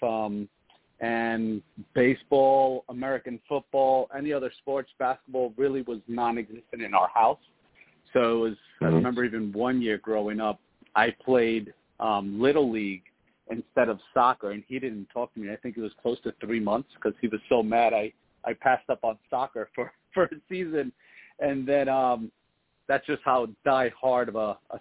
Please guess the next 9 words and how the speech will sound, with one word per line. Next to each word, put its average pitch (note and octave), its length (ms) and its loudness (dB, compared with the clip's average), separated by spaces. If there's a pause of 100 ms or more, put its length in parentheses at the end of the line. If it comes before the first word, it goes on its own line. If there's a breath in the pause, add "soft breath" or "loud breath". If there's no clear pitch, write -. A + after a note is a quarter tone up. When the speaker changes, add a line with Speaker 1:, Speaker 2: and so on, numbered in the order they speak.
Speaker 1:
soccer B2 420 0
fan G#2+ 380 -6
he A2+ 180 -2
is. C3 240 4
And G#2+ 380 0 (600 soft breath)
the B2+ 60 4
entire E3+ 420 4
idea D3 420 0
is B2 60 -10